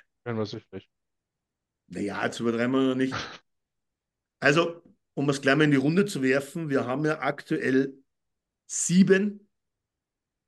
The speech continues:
Speaker 2: ohne Leon jetzt, mit, mit Grubauer, J J Peterka, Reichel, Seider, Sturm, Stützle und, weil man dann immer wieder mitnehmen,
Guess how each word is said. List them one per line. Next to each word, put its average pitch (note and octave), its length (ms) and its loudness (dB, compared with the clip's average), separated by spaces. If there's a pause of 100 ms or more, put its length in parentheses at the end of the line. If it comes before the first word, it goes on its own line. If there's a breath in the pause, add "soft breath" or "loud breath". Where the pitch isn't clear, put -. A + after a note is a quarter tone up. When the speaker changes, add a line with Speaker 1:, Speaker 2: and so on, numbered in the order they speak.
(440)
Speaker 2:
ohne D3+ 220 4
Leon C3+ 320 6
jetzt, - 340 -4 (960)
mit, B2+ 300 -4
mit B2+ 300 -4
Grubauer, D#3+ 800 4 (380)
J C3+ 220 2
J C#3 100 2
Peterka, D3 720 2
Reichel, C#3+ 640 -2
Seider, C#3 720 2 (560)
Sturm, D#3 640 4
Stützle - 760 0 (580)
und, G3+ 560 2
weil B2+ 180 -2
man C#3+ 120 -4
dann C#3 140 -6
immer D3+ 200 -2
wieder C#3 120 -2
mitnehmen, C#3 720 -4